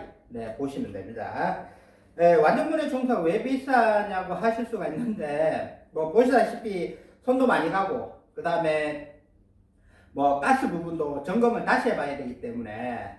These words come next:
네, 어, 여러 가지로 좀 이거 분해 조립 외에도 뭐, 실외기 쪽에서 해야 될 작업들이 좀 있어요. 뭐,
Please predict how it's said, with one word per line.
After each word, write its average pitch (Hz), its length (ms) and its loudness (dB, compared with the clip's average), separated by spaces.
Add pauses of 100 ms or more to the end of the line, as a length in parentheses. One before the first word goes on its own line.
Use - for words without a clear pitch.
(120)
네, 117 500 -8 (360)
어, 233 320 0
여러 - 160 4
가지로 185 360 -2
좀 233 520 -8
이거 - 500 -6 (520)
분해 180 200 -2
조립 196 400 -4
외에도 - 800 2 (140)
뭐, 113 520 -10
실외기 180 400 -4
쪽에서 123 440 -6
해야 180 280 0
될 - 160 -6
작업들이 170 520 -4
좀 113 180 -12
있어요. - 520 -10
뭐, 104 360 -8